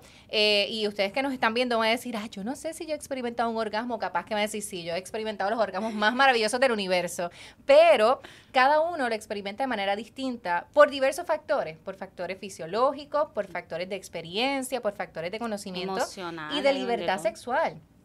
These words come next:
Speaker 1: Porque claramente una persona que tiene mayor libertad sexual, pues lo va, lo va a expresar mucho más. Pero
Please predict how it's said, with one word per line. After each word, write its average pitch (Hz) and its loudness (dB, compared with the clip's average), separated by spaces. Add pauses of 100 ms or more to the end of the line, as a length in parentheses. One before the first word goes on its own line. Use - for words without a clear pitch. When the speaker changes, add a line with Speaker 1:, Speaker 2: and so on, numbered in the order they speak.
(440)
Speaker 1:
Porque 240 0
claramente 214 -2
una 269 0
persona 262 -4
que 247 -6
tiene 220 -8
mayor 220 -4
libertad 214 -4
sexual, 220 -8
pues 240 -12
lo 202 -6
va, 170 -2
lo 196 -6
va 170 -2
a 170 -4
expresar 254 -10
mucho 175 -12
más. 226 -2 (420)
Pero 277 4